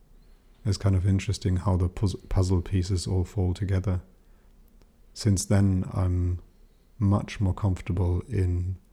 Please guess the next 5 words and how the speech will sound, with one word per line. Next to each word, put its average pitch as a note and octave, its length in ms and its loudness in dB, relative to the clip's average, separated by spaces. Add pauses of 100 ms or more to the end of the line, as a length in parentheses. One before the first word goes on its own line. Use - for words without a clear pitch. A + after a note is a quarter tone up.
(840)
shamanic G2 460 2
journeying. F#2 640 2 (1200)
So - 160 -2
I'm F2+ 180 2
in, F#2 400 2